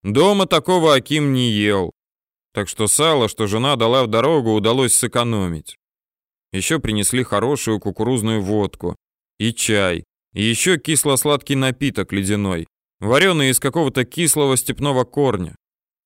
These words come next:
Всё было очень вкусным. Ну, кроме хлеба.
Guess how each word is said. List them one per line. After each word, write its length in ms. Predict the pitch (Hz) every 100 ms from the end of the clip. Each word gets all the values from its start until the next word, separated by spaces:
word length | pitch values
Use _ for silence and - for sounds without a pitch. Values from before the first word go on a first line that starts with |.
| _ _ _ _
Всё 200 | - 131
было 220 | 113 110
очень 340 | 113 127 - 98
вкусным. 540 | - 90 85 87 80 - _ _ _ _
Ну, 200 | 165 127
кроме 320 | - 131 120
хлеба. 520 | 101 107 101 92 82